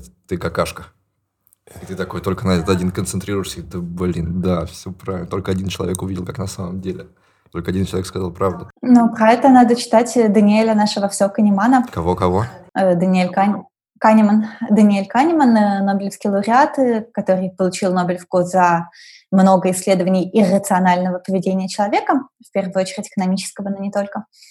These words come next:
Speaker 2: Э, он разработал вместе со своим коллегой Амосом Тверски теорию перспектив. Э, это способ восприятия реальности, э, в которой, с-, которая, среди прочего, постулирует, что мы обращаем больше внимания на негативные эмоции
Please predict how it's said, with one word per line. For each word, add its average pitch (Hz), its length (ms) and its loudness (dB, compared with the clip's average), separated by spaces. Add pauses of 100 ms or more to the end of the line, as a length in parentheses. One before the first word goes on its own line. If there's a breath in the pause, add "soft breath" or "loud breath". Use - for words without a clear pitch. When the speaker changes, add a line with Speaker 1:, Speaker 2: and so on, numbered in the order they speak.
(380 soft breath)
Speaker 2:
Э, 185 400 4
он 269 360 6
разработал 226 500 0
вместе 208 280 0
со - 60 -8
своим 180 240 0
коллегой 180 420 0
Амосом 185 300 -2
Тверски 254 600 0
теорию 196 360 0
перспектив. 202 540 -6 (680 soft breath)
Э, 196 60 6
это 196 680 6
способ 214 560 2
восприятия 185 560 -2
реальности, 311 540 0 (800 loud breath)
э, 202 280 6
в 185 100 -8
которой, 254 500 4
с-, - 180 -8
которая, 220 360 2
среди 214 220 2
прочего, 294 420 4
постулирует, 240 600 2
что - 180 -2
мы 202 140 6
обращаем 196 480 4
больше 196 280 4
внимания 185 440 4
на 185 100 2
негативные 311 640 0
эмоции 208 440 0